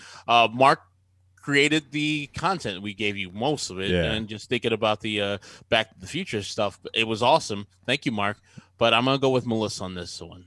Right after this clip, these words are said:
Speaker 2: I, I would, I would agree. I would agree. Uh, congratulations, Melissa. You've got Herb seats.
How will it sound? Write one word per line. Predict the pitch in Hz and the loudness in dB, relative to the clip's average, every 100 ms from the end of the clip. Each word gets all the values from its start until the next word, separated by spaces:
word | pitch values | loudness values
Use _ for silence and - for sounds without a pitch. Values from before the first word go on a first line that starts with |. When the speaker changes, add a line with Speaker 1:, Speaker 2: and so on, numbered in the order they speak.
| - | -4
Speaker 2:
I, | 92 101 | 2 2
I | - 95 | 2 4
would, | 101 104 | 6 6
I | 98 98 | 6 8
would | 107 | 8
agree. | 104 98 90 85 73 80 | 6 2 2 2 -2 -2
I | 85 | 2
would | 92 | 2
agree. | 92 92 82 73 | 2 2 0 -2
Uh, | 80 85 87 90 | -2 0 2 0
congratulations, | - 95 104 98 104 101 107 | 0 2 4 6 4 4 2
Melissa. | 95 95 110 - 110 | 2 4 4 4 2
You've | 95 | 2
got | 92 90 78 | 0 0 2
Herb | 98 82 | 2 2
seats. | - 127 131 123 - | -2 2 2 2 -6